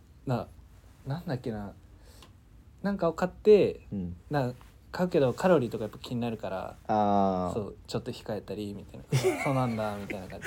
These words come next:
Speaker 2: <laughs> おもんな。
Speaker 1: 失礼な男だな、ほんとに。
Speaker 2: やばいな。他なんか、
Speaker 1: はい。
Speaker 2: え、なんか、あれっす、あれ、あれ、ああいう話しないですかね？こう、なんか、「今までなんかどういう人と付き合ってきたの？」とか、なんか、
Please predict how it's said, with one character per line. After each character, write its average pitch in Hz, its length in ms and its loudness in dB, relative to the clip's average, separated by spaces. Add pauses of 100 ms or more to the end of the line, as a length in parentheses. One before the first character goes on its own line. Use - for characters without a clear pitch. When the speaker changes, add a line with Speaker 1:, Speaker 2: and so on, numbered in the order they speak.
(120)
Speaker 2:
<laughs> - 80 -4
お 135 100 2
も 160 160 8
ん 170 100 4
な。 151 80 6 (1900)
Speaker 1:
失 - 280 -6
礼 101 160 -6
な 98 140 -8
男 143 300 -2
だ 196 160 4
な、 185 180 2
ほ 160 140 2
ん 127 40 0
と 120 80 0
に。 370 420 6
Speaker 2:
や 165 160 12
ば 175 120 12
い - 20 10
な。 135 60 8
他 156 300 8
な 220 80 12
ん 208 60 8
か、 127 80 6
Speaker 1:
は - 40 2
い。 - 80 -12
Speaker 2:
え、 190 120 8
な 254 80 12
ん 240 40 10
か、 135 200 8 (420)
あ 156 80 6
れ 185 60 8
っ - 20 8
す、 180 200 -6
あ 147 80 4
れ、 175 160 4
あ 175 120 2
れ、 180 80 6 (500)
あ - 60 0
あ - 20 8
い 175 40 8
う - 20 6
話 175 240 6
し - 20 -12
な 107 80 2
い - 20 6
で 90 40 2
す - 60 -6
か 90 60 -4
ね？ 87 60 -6
こ 92 260 0
う、 104 40 -6
な 95 80 -2
ん 87 60 -4
か、 85 200 -4 (400)
「今 127 160 6
ま 143 100 12
で 113 140 12
な 101 120 2
ん - 20 4
か 107 80 2
ど 123 80 10
う 123 60 10
い 117 180 8
う - 20 4
人 113 160 -2
と 98 80 -2
付 87 160 -4
き - 20 4
合 101 40 2
っ - 0 -
て - 80 -16
き - 20 -20
た 98 80 -2
の？」 92 220 -2
と 98 100 -4
か、 - 200 -6
な 92 80 -2
ん 90 60 -8
か、 - 240 -8